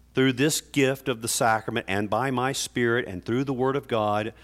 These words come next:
I will keep you until we meet again in that city. So, beloved, this morning, the bride and the lamb say, "Come."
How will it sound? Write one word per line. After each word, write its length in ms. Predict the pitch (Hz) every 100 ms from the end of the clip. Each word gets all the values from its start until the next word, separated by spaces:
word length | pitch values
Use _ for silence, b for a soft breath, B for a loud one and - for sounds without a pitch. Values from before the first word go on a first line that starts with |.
| B
I 160 | - 95
will 140 | 107 120
keep 380 | - 131 -
you 240 | 101 98 104
until 460 | 90 92 - 104 92
we 140 | 101
meet 260 | 95 98 -
again 380 | 101 95 87 85
in 120 | 85
that 200 | 82 -
city. 440 | - 190 87 73 - _ _ _ _ _ _ b b b b b
So, 160 | - 143
beloved, 520 | 131 131 135 127 120
this 220 | 123 -
morning, 500 | 101 92 87 87 98 - _ - _ _ _ _ _ _ b b b
the 80 | -
bride 480 | 98 135 170 180 175
and 100 | 185
the 80 | 180
lamb 320 | 196 208 208
say, 220 | - 214
"Come." 440 | 202 208 220 202